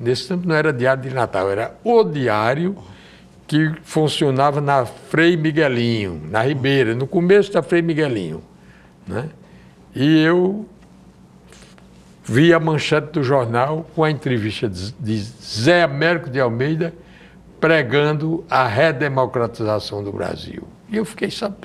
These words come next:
não tinha, nunca tinha ouvido falar em eleição, porque Getúlio, durante o, o Estado Novo, não houve eleição. Durante os quinze anos que ele passou no primeiro período, só houve eleição para ele ser eleito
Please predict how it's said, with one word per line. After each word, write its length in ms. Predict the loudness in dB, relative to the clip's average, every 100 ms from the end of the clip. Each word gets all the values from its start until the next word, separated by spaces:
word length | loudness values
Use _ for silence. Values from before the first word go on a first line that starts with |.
| -18 -18 -20 -20 -20 -20 -20 -20 -20 -14 -4
não 180 | -2 -2
tinha, 180 | -4 -2
nunca 260 | 0 0
tinha 180 | -2 -2
ouvido 260 | 0 -2 -2
falar 340 | -2 0 0
em 200 | -2 0
eleição, 520 | 0 2 -2 0 -2
porque 360 | 0 -2 -2 -6 -14 -20 -20 -20 -14
Getúlio, 800 | -12 0 0 0 0 0 0 -4 -8 -20 -20 -4
durante 380 | 2 4 2 0
o, 100 | -6 -6
o 240 | -6 -4
Estado 420 | -2 2 2 0
Novo, 300 | 0 0 0
não 80 | 2
houve 240 | 2 0
eleição. 260 | -2 -2 0
Durante 400 | 4 4 4 2
os 140 | -2
quinze 520 | -4 0 2 4 4 2
anos 180 | 2
que 80 | -2
ele 100 | -2
passou 400 | 0 -2 -2 -6
no 100 | -6
primeiro 380 | -6 -4 -2 -4
período, 520 | -4 -2 0 0 -2 -8 -20 -20 -20 -20 -20 -20 -20 -20 -20 -20 -20 -20 -20 -20 -20 -20
só 380 | -6 2 4 6
houve 260 | 4 4
eleição 520 | 4 2 0 0 0 2
para 240 | 2 4
ele 180 | 2 0
ser 320 | -2 0 2
eleito 380 | 2 2 0 -6